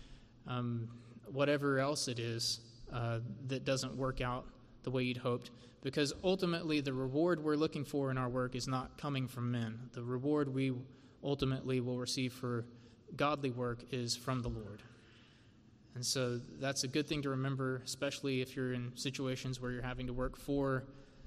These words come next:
unbelievers or ungodly persons. Um, remember that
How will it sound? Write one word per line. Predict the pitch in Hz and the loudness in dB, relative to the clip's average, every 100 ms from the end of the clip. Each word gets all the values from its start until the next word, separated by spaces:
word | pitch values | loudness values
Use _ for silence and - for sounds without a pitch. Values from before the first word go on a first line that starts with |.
| - - - 147 | -16 -18 -6 0
unbelievers | 135 127 127 131 139 131 | 2 4 2 2 0 -2
or | 117 117 - | -4 -6 -4
ungodly | 143 139 131 139 131 | 0 2 2 2 -2
persons. | 135 139 - 120 120 - - - - - - | -2 0 0 -2 -2 -4 -6 -12 -20 -20 -10
Um, | 123 123 120 120 - - | -6 -4 -4 -6 -12 -6
remember | 139 151 147 135 | 0 2 4 2
that | 127 | 2